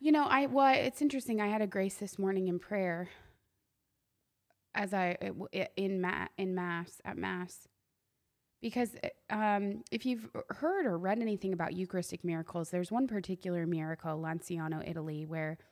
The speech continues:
they studied this Eucharist, uh, that, that was showing visibly what we believe is hidden,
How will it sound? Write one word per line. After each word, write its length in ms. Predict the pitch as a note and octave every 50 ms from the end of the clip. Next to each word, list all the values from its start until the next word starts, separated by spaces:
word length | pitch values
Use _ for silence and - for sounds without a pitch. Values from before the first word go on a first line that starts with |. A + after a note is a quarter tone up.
| _ _ _ _ _ _
they 140 | - F#3+ F3+
studied 640 | F3+ - - - - G3 G3 F#3 F#3+ F#3+ F#3 E3 E3
this 280 | - F3+ E3 - - -
Eucharist, 760 | F3+ F#3 F#3 - - E3+ D#3+ C#3+ F3 E3+ - - - - - _ _ _ _ _ _ _ - -
uh, 300 | F3+ F3 F3 E3 E3 - - -
that, 240 | F3+ E3+ E3 E3 - - _ _ _ _ _ _ _ _ _ _ _ _ _ _ -
that 180 | - F3+ - -
was 300 | F#3 F3 E3+ E3+ - - _ _ -
showing 840 | - - - - A3+ G#3 G#3 G#3 F#3 E3 C3+ C#3+ E3+ B3 D#4+ F4+ F4+ - _ _ _ _ _ _ -
visibly 920 | F#3 F3 G#3 G#3+ G3 G3 F3+ - E3 D#3 D3 D3 D#3+ G3 A#3+ C4 C4 B3+ -
what 240 | F#3+ F#3 F3+ -
we 200 | - E3+ F#3 F#3
believe 800 | F3 E3 F3 E3 E3 E3 E3+ E3 D#3+ D#3 D#3+ D#3+ E3 - - - _ _ _ _ _ _ _ _ _ _ _ -
is 160 | - F3+ E3+ -
hidden, 540 | - F3 F#3 D#3 D3+ - G2 E2 - F3